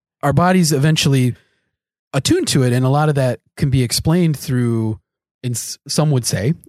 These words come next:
through a natural process, which is, like, there's natural mutations that occur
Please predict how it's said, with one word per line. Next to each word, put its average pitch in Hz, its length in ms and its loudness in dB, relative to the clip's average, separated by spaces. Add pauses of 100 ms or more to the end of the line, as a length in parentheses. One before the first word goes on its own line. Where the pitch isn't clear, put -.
through 131 380 2
a 117 140 -2
natural 135 360 0
process, 101 600 -4 (320)
which 123 200 -2
is, 113 200 -2
like, 104 260 -6
there's 110 240 -6
natural 113 320 -4
mutations 117 800 -4 (260)
that 113 120 -4
occur 110 500 -6